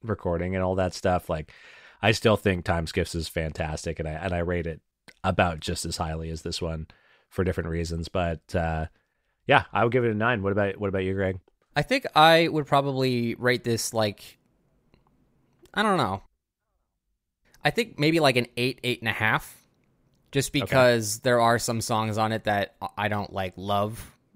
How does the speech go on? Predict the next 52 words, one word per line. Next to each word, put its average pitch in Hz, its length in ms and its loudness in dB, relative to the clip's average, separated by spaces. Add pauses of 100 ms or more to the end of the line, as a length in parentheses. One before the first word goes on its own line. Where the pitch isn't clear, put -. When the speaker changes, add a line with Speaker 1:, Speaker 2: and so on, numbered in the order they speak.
(240)
Speaker 2:
but 113 120 4
I 104 100 4
do 104 220 -2
like. 98 480 -4 (720)
And 123 140 2
I, 117 40 4
if 120 220 -2
it, 135 120 6
it's 131 160 -4
not, 143 200 2
like, 131 180 2
one 123 160 2
Speaker 1:
Mm. 120 40 0
Speaker 2:
of 117 60 -2
those 117 200 0
albums 107 520 -2
where, 98 360 -2
like, 92 400 -4 (760)
every 127 320 4
single 117 340 0
song 107 340 0
on 95 140 -2
it, 80 100 -6
like, 95 140 -2
I 98 80 2
wouldn't 98 260 -6
get 98 160 -6
rid 92 160 -4
of, 90 160 -6
like, 90 440 -6 (840)
like 110 200 0
a - 60 -2
Sergeant 104 440 0
Pepper's 98 420 -2
or 92 160 -4
Merriweather 92 640 -2
or 85 40 -4
something 73 360 -10
like 57 200 -12
that. 73 220 -8 (680)
So, 90 400 -6 (140)
Speaker 1:
Right. 95 260 -4 (220)
Speaker 2:
but 131 100 4
I 120 80 4
think 160 200 -2
I, 127 240 4
I 127 100 4
would 123 140 2
rate 117 160 4
it 104 60 0
higher 110 360 4
than 92 500 -6